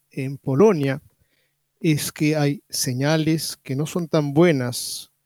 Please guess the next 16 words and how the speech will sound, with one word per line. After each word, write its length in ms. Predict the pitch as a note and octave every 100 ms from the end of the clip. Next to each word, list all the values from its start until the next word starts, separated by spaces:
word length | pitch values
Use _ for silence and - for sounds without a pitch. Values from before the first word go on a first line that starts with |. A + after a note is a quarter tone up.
| _ _ _
Aunque 300 | D#3+ C3+ C#3
todavía 420 | C3+ B2+ C#3 F#3+
no 120 | E3 E3+
hay 120 | F#3
un 80 | F3+
gobierno 580 | C#3+ D3 F3 D#3+ D#3
en 120 | D#3 C#3
Polonia, 580 | C#3 D#3+ E3 D#3+ D#3
la 160 | D3+ C3+
nueva 240 | C3+ E3
mayoría 560 | F3+ D3 C3 C3+ E3 D#3
ya 140 | C#3+
ha 40 | D#3
dictado 560 | D3 - - G#3+ F3
la 100 | B2+
línea 460 | B2+ D#3+ D#3+ D3+ D3+